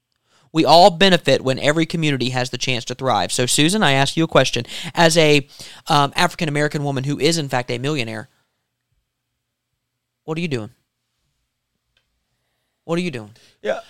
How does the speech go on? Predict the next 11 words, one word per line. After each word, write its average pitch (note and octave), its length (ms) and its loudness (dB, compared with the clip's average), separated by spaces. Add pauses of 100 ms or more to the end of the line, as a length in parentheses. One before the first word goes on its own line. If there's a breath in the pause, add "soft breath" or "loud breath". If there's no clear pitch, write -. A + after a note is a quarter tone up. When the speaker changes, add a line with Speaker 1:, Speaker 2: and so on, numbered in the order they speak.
Speaker 1:
And, F#3+ 160 4
and, G3+ 180 4
and G#3 140 2
again, G#3 360 4
and F3+ 120 -2
again, G#3 360 -2 (840)
point A#3+ 300 0
me G#3 100 0
to G3 140 0
a E3 40 2
law. D#3 420 0